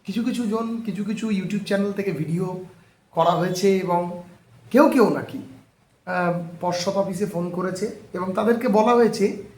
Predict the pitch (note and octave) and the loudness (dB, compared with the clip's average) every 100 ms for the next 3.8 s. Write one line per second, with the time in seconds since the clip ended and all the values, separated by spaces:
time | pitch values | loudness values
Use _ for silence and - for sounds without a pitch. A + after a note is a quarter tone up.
0 | - - _ D#3+ G#3 A3+ B3 B3 C4+ C4 | -20 -20 _ -2 0 2 4 4 2 2
1 | A3 C4 C4 C4 G#3 G#3 G#3 G#3+ G#3+ A#3 | 2 2 2 2 2 2 4 2 2 0
2 | G#3+ A#3+ A#3 F3+ F#3+ A#3 E3 F3+ - G3+ | 2 0 4 4 4 2 2 0 0 -2
3 | G3 F#3+ D#3+ D#3 C3+ A#2+ A2 G#2 | -2 0 0 0 0 -2 -4 -8